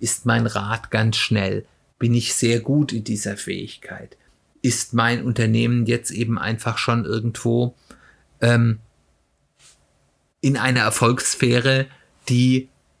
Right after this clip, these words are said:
man sich, wenn man gerade erst am Anfang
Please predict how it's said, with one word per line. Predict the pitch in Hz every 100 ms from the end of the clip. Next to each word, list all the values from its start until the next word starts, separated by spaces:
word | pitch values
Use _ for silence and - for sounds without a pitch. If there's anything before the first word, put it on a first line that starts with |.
| _ _
man | - 120 123
sich, | 117 131 131
wenn | 123 120
man | 120 117
gerade | - 113 117 120
erst | 80 113 -
am | 104 -
Anfang | 127 135 - 143 139 139 139